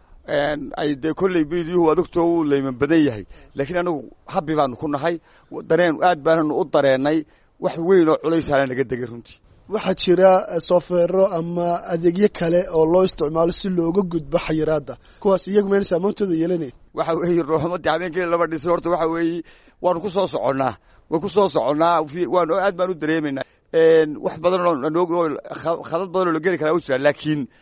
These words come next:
Speaker 1: ardayda annagoo ku xisaabtamayna iyo nidaamka yaga, annaga intii badnayd boqolkiiba sagaashan wuuna anfacay, waanan ku hambalyeynanaa runtii cid alla ciddii wax kaalin ka qaadatay arrintaa.
Speaker 2: Een, tallaabo kastoo la qaadayo, weliba kuwa taabanaya xuquuqda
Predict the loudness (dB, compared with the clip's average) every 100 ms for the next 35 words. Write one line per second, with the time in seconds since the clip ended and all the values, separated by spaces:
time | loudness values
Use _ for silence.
0 | _ -4 0 2 2 -2 -4 -8 -4 -2
1 | -2 -4 -4 -4 -2 0 2 0 -2 -2
2 | -2 0 -2 -6 -20 _ -6 -2 -2 -4
3 | -8 -6 -6 -2 -2 0 -2 -2 -4 -2
4 | -2 -2 -2 -2 -2 -2 2 0 0 -12
5 | -14 -20 _ _ -4 0 0 -2 -4 -2
6 | -2 -4 -8 -20 -20 -6 0 0 0 -2
7 | -2 0 -2 -2 -2 -2 -2 -4 -8 -8
8 | -2 0 0 -4 -6 -6 -6 -6 -12 -4
9 | -4 -2 -8 -8 -6 -6 -6 -12 -20 _
10 | _ -20 -10 0 0 0 -8 -20 -4 2
11 | 2 2 -4 -2 -2 0 0 0 -2 -2
12 | 0 0 -2 -2 0 0 -4 -20 -16 -6
13 | -4 0 0 0 -4 -8 -4 -4 -4 -4